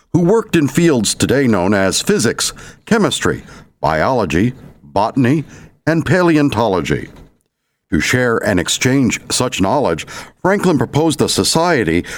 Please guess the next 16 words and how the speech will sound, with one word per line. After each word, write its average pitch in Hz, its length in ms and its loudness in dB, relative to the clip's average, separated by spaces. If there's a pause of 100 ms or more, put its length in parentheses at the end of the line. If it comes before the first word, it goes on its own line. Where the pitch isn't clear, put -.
(120)
to 143 100 2
be 131 100 0
called 170 400 0
the 139 100 4
American 175 680 2
Philosophical 120 880 0
Society, 87 760 0 (420)
which 69 200 -10
remains 90 400 2
today 104 420 0 (200)
a 82 100 0
world-renowned 139 920 2
institution 143 680 0 (420)
headquartered 87 580 0 (140)
in 107 120 2
Philadelphia. 82 680 0